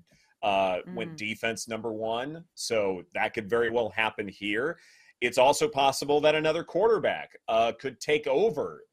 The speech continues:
Speaker 1: that top spot. That's a possibility. One of the things I did when I look back on this was underclassmen who won the Heisman and then returned to school. It is an impressive list. You've got Bryce Young, Lamar Jackson, Jameis Winston,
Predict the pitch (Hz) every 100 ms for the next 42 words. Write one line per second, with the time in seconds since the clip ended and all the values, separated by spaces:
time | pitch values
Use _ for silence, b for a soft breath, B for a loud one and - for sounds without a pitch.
0 | - 113 98 - 101 - - 82 - -
1 | _ _ _ _ - 131 202 - - 107
2 | 87 82 78 55 - - _ _ _ -
3 | 170 190 180 165 143 160 131 131 117 113
4 | 104 98 - 143 226 - 110 92 87 87
5 | - - 110 110 107 101 - - 156 202
6 | 214 - 160 156 147 151 131 123 107 120
7 | 131 113 113 120 110 - 92 92 - _
8 | _ - 113 120 117 104 - - 147 147
9 | 135 - - - 208 139 107 104 b b
10 | b 170 185 233 - 233 214 175 180 -
11 | 139 110 90 - - 104 101 - 143 214
12 | - 147 147 147 143 104 95 139 175 127
13 | 123 120 - 123 113 117 135 147 - 117
14 | 113 - 120 113